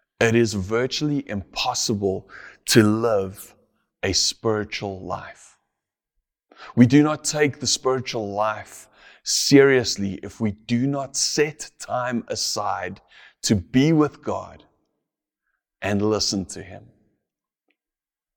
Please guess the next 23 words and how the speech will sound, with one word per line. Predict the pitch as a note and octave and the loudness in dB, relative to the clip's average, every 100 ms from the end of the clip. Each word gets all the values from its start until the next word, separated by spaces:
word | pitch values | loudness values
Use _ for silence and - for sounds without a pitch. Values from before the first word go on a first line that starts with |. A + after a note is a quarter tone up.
| _ | _
As | A2 A2+ A2+ - - | 0 2 0 -2 0
you | A2 G#2 | 0 2
hear | A#2 B2 | 0 0
that, | G#2+ F#2+ - - - _ | 0 -2 -4 -12 -20 _
let's | - G#2+ A2+ - | -4 0 0 0
be | A#2 A2 | 0 0
honest, | A#2+ F#2+ F#2 - _ _ _ _ - - - _ _ _ _ _ _ _ _ | -2 -4 -10 -14 _ _ _ _ -20 -20 -20 _ _ _ _ _ _ _ _
that's | - C3 C#3 | 2 4 4
not | G#2+ | 2
rocket | G2 A2 C#3 - | 0 0 -2 -4
science. | - F#2 F2+ F#2 - - _ _ _ _ _ _ _ _ _ _ _ _ _ _ _ _ _ _ _ | -6 -6 -8 -14 -18 -20 _ _ _ _ _ _ _ _ _ _ _ _ _ _ _ _ _ _ _
In | A#2+ B2 | 4 4
all | B2 B2 | 4 2
honesty, | G2+ A2+ B2+ - C#3 C#3+ C#3+ _ _ _ | -2 -2 -4 -2 -2 -2 -6 _ _ _
it's | - - | -2 -2
true | - D3 | 2 4
of | C3 G#2 | 4 2
any | C3 D3 | 2 2
relationship, | A2 F#2+ G2+ - F#2+ - F2+ | 0 -4 -4 -6 -6 -8 -2
isn't | G#2 B2 G2+ | -2 0 -4
it? | F#2 - _ _ _ _ | -6 -14 _ _ _ _
I | - | 4
mean, | A#2+ | 6